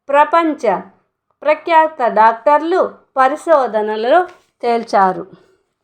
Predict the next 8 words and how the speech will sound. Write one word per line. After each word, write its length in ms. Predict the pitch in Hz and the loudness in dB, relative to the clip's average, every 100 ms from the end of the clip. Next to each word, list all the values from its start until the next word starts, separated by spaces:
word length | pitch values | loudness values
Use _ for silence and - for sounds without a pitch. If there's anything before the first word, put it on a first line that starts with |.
| _ _ _ _ _ | _ _ _ _ _
కీళ్లవాతపు 800 | 349 381 359 311 254 247 254 247 | -2 0 0 2 0 0 -4 -8
వ్యాధిపై 680 | 233 240 247 254 277 339 208 | -2 0 0 -2 -2 -4 -4
తమ 500 | 190 _ - 330 349 | -14 _ -2 2 2
పరిశోధనల్లో 1300 | 349 277 302 - 311 269 233 233 226 233 277 381 403 - _ _ - | 2 -2 -2 -4 -2 -2 -4 -2 -2 -2 -2 -2 -4 -14 _ _ -2
ప్రపంచ 500 | 294 320 370 339 330 | -2 0 -2 0 -4
ప్రసిద్ధి 640 | 262 262 269 330 262 254 240 | -4 -8 -6 -8 -6 -6 -4
చెందిన 540 | 214 202 202 208 208 202 _ - | -2 0 0 -2 -4 -10 _ -4
డాక్టర్లు 840 | 226 269 277 233 202 196 196 202 | 0 0 0 -6 -4 -6 -6 -8